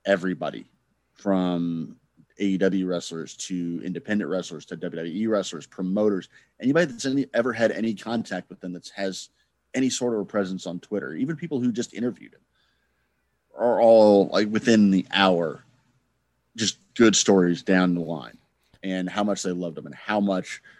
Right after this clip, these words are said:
he meant to them and how much, you know, good he left in the world. And it's awesome. It really is awesome.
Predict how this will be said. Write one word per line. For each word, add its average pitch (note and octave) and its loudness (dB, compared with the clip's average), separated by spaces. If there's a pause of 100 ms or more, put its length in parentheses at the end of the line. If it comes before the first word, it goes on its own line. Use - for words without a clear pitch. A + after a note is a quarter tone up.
(120)
he G2+ -2
meant F#2+ 2
to - -20
them D#2+ -6
and C2+ -6
how G2 0
much, F#2+ 0 (460)
you F#2+ -2
know, F2+ 2
good G2 2
he G2 0
left F#2 2
in F#2+ 0
the F2+ 0
world. F#2 -2
And G#2 -8
it's A#2 -12
awesome. - -6 (120)
It G2+ -10
really C3 -2
is A#2+ -2
awesome. - -8